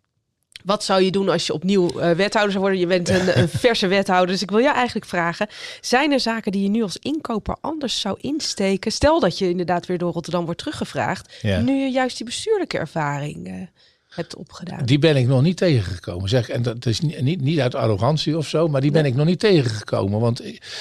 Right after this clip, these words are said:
Speaker 2: ja, het enige wat ik altijd, maar dat doe ik nu ook aan deze kant, is blijf met elkaar in contact. Zoek contact met mensen. En, eh, er wordt binnen de overheid over het algemeen te veel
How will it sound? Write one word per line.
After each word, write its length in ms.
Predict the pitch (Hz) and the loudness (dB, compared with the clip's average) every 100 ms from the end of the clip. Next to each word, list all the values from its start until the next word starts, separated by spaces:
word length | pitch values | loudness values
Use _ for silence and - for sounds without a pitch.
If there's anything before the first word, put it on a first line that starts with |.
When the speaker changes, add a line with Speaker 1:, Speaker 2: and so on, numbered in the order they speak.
| - | -14
Speaker 2:
ja, 140 | - - | -2 0
het 100 | 123 | 0
enige 400 | 170 170 131 135 | 2 4 4 2
wat 140 | 131 | 2
ik 100 | 131 | 0
altijd, 600 | - 151 147 139 131 - - _ | 0 0 0 0 -4 -6 -18 _
maar 120 | 127 | -4
dat 120 | 113 | 0
doe 140 | 131 113 | 0 2
ik 60 | |
nu 160 | 156 135 | 2 2
ook 140 | 117 | 2
aan 100 | 123 | 0
deze 260 | 123 170 135 | 2 2 2
kant, 340 | - 104 120 - - - - | -2 -4 -6 -8 -18 -20 -8
is 180 | - - 160 160 175 | -4 -4 -6 -12 -2
blijf 300 | 131 170 147 | 2 2 4
met 160 | 151 | 2
elkaar 320 | 127 139 147 135 | 0 0 2 2
in 80 | |
contact. 480 | 120 123 - - - | 0 -2 -4 -10 -8
Zoek 200 | - 226 | -4 -2
contact 380 | - 131 - 214 | -2 -2 -2 -2
met 140 | 151 | -2
mensen. 440 | 135 139 127 - 170 | 0 -2 -2 -4 -2
En, 160 | 147 147 | 0 2
eh, 80 | 143 - - - - - _ - | 0 -4 -12 -18 -20 -20 _ -4
er 120 | 110 135 | 2 4
wordt 240 | 185 - | 4 2
binnen 240 | 160 170 135 | 2 2 2
de 80 | |
overheid 360 | 117 151 143 135 | 2 4 4 4
over 180 | 123 113 | 0 2
het 80 | 120 | 2
algemeen 400 | 151 131 120 117 | 4 4 4 2
te 120 | 120 | 0
veel 360 | 104 113 104 | 2 2 0